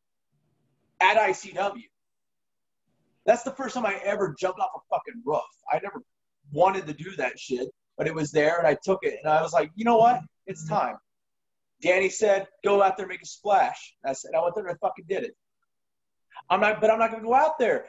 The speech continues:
and fucking do it a thousand times. Like, I don't know, say Alex Ocean, who I, who I'm wrestling in November, in November in Florida.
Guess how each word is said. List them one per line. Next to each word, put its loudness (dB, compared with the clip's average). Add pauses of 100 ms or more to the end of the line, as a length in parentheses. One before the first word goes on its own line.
(120)
and -16
fucking -4
do 0
it -4
a -6
thousand 2
times. -14
Like, 0 (220)
I 2
don't 4
know, -2
say -2
Alex 2
Ocean, -6
who 0
I, 2 (240)
who 0
I'm 2
wrestling -10 (380)
in -4
November, 2 (260)
in -10
November 0
in -16
Florida. 2